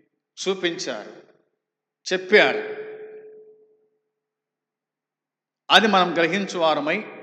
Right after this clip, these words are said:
ఉండాలి, జ్ఞాపకం చేసుకుందాం.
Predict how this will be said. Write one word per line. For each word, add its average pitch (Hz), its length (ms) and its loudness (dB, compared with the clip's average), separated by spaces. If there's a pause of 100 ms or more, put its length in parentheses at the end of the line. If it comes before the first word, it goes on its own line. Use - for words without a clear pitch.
(140)
ఉండాలి, 120 400 -8 (2000)
జ్ఞాపకం 165 520 2
చేసుకుందాం. - 580 -12